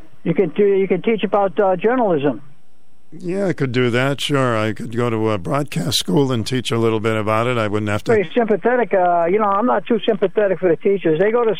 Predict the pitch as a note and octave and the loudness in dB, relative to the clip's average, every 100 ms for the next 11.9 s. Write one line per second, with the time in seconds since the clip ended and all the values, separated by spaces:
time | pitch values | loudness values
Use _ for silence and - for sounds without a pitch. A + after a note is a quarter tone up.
0 | - - A#3 B3+ A#3 - - G#3+ G#3+ A3 | -2 0 2 2 0 -4 -2 0 2 2
1 | F#3 F#3+ F#3+ G3+ G3+ G3 F#3+ F#3+ E3+ F#3 | 2 2 2 2 2 2 2 0 2 2
2 | F3+ E3 E3 E3+ D3 D3 C#3+ C3+ C#3+ D#3 | 2 0 0 2 2 2 0 0 0 2
3 | D#3 A#2+ A#2 A#2 - - - - - - | 2 2 0 -2 -8 -12 -12 -14 -6 0
4 | A#3 C#4 C#4+ - A#3+ A3+ G#3 G3 G3+ F#3+ | 2 2 0 2 2 2 2 2 2 2
5 | F#3+ D#3+ E3 D3+ C3+ C3 A#2+ A#2 B2+ C3 | 0 2 0 0 0 2 2 0 0 0
6 | B2+ - G3+ C4 - A3+ A3 G3 E3+ F#3+ | -4 -2 0 2 2 2 2 2 2 2
7 | F#3+ D#3 - E3+ D3 C#3+ A#2+ A#2 A#2 D3 | 2 -2 0 0 2 2 2 2 2 -2
8 | - - A#3+ C#4 - A3 G3 G3+ G#3+ - | -2 -2 2 0 0 0 2 2 0 -4
9 | - - - - A3+ G#3+ B3+ C4+ B3 G3 | -14 -14 -12 0 0 2 2 2 2 -2
10 | - - - - - - - - - D3+ | -10 -14 -12 -14 -12 -12 -14 -8 -4 -2
11 | C#3+ A#2 C3 D3+ G2+ G2 F2+ - - | 0 2 2 0 0 -4 -6 -10 -10